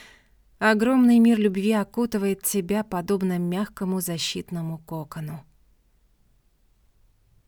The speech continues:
Бандюки о чем-то переговаривались с главарем и не видели этих движений. А она, не слушая и не понимая, что они там говорят,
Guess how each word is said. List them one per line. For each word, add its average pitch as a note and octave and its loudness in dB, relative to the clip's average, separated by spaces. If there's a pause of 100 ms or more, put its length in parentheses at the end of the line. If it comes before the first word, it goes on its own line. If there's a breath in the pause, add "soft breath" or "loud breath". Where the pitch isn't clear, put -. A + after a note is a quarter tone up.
(120)
Бандюки G3+ -2
о C4 2
чем-то A#3+ -2
переговаривались G3 -2
с E3+ -6
главарем F3 -2 (400)
и A3+ 0
не A3+ 2
видели G#3+ 0
этих G#3 -4
движений. F#3 -6 (600)
А F#3 0
она, G#3 -2
не F#3+ -2
слушая G3+ -4
и G3 0
не G3+ 0
понимая, G3 -4
что - -6
они F#3+ -4
там F#3 -6
говорят, F3 -4